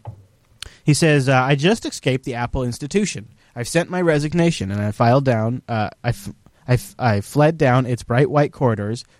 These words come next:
curated by grass colorful pictures of i-, iPhones past. I handed in my security pass, and in return, I was able to reclaim my creativity, my individuality, and my free thinking from the secure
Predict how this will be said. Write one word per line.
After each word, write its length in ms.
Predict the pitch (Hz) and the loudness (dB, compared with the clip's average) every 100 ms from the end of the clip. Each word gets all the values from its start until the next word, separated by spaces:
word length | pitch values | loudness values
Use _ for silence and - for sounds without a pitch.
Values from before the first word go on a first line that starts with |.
| _ - | _ -2
curated 400 | 170 170 139 143 | 2 4 2 2
by 160 | 117 | 0
grass 320 | 107 120 135 - | 0 0 0 0
colorful 380 | 135 139 165 | 0 0 0
pictures 380 | 156 127 135 131 | -2 -2 -2 -2
of 80 | 101 | -2
i-, 180 | 104 120 - | -2 -4 -6
iPhones 440 | 113 117 135 135 - | -6 -2 0 0 0
past. 380 | 92 82 - _ _ _ - | -4 -6 -12 _ _ _ 0
I 80 | 113 | 2
handed 340 | 131 151 160 | 4 2 2
in 100 | 156 | 0
my 120 | 143 | 2
security 400 | 117 - - 139 160 | -2 -4 -2 0 2
pass, 380 | 135 120 135 - | 2 2 -2 0
and 160 | 117 | 2
in 100 | 127 | 4
return, 440 | 135 139 139 120 123 | 4 2 2 2 2
I 100 | 113 | 2
was 160 | 107 | 4
able 220 | 113 127 139 | 2 0 -4
to 140 | 104 | -4
reclaim 380 | 127 - 120 120 | -4 0 0 2
my 120 | 107 | 0
creativity, 640 | - 127 170 131 101 104 - _ - | 2 0 2 0 -2 -8 -12 _ -10
my 120 | 98 | -2
individuality, 840 | 117 135 175 185 165 117 98 101 - _ | 0 0 2 2 4 2 0 -6 -12 _
and 100 | 113 104 | -2 2
my 120 | 113 | 0
free 320 | - - 170 | 0 2 2
thinking 540 | - 185 170 98 95 - _ | 4 0 0 -4 -12 -16 _
from 200 | - 123 | -2 -2
the 60 | 110 | -2
secure 580 | - - 165 107 87 | -10 -4 0 0 -2